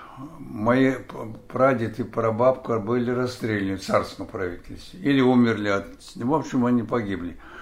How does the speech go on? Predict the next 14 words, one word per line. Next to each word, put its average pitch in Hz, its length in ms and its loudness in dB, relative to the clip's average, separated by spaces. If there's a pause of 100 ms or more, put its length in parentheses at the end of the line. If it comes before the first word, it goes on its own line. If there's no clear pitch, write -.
(160)
И 127 80 -2
эта 143 300 4
бабка, 123 600 4 (340)
э, 113 160 0
б-, 117 160 -2 (360)
э, - 40 -10
это 117 160 -2
Быкова 110 600 4
такая, 95 580 0
не 104 160 -4
бабка, 107 560 0
а, - 20 -4
в 95 260 -8
общем, 85 280 -12